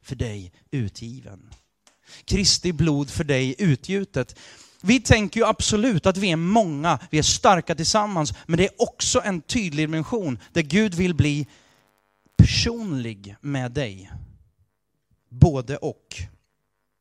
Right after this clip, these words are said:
Jesaja nio och sex. Vi går ner för landning med det här bibelordet. "Ty ett barn blir oss fött, en son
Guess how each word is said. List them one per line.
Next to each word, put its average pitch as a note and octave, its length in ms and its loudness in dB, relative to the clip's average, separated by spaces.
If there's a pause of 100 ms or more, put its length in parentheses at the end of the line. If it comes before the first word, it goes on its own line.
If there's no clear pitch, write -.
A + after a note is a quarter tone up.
(1500)
Jesaja D3+ 800 4
nio D#3+ 480 -2
och C3+ 100 -2
sex. - 680 -6 (880)
Vi C3 80 -8
går D3 100 -2
ner D3 160 0
för C#3+ 140 -4
landning B2+ 580 -6 (240)
med C#3 120 -4
det C#3 40 -4
här B2+ 100 -4
bibelordet. B2 680 -8 (380)
"Ty E3+ 140 2
ett B2+ 200 2
barn F#3+ 440 6
blir D3+ 180 -4
oss B2+ 140 -6
fött, - 600 -6
en D3+ 200 -2
son F#3+ 640 0